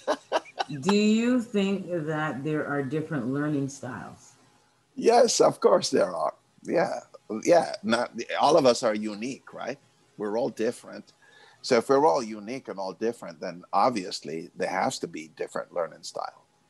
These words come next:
Speaker 1: right? You, um, but that's another thing. Um, that's another challenge my daughter is facing because they have this blanket, um, learning, uh, our, our teachings in, in, in, in school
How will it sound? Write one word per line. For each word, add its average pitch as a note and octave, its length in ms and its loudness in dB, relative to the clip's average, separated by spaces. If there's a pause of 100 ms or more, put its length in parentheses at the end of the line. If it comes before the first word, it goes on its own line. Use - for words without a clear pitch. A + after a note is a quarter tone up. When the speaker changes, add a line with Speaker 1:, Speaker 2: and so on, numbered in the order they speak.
(580)
Speaker 1:
right? E2 220 -6 (420)
You, G#2 180 2 (120)
um, G#2 220 4
but G#2 220 2
that's B2 240 2
another G#2 340 -4
thing. G2 320 -6 (640)
Um, G2 540 -6 (400)
that's B2 240 -2
another A#2+ 320 0
challenge B2+ 540 -8
my F#2+ 140 -6
daughter F2 320 -4
is - 100 -14
facing D#2 460 -14
because F2+ 340 -4
they G#2+ 140 0
have G#2 180 2
this G2 160 -2
blanket, A#2 920 -2 (720)
um, G2+ 720 0 (260)
learning, A2 800 0 (180)
uh, G2 180 0
our, F#2 220 0 (140)
our F#2+ 100 0
teachings G#2+ 720 -4 (280)
in, G2+ 440 -6
in, G2 300 -4
in, G2 360 0
in G2+ 160 2
school A#2 480 4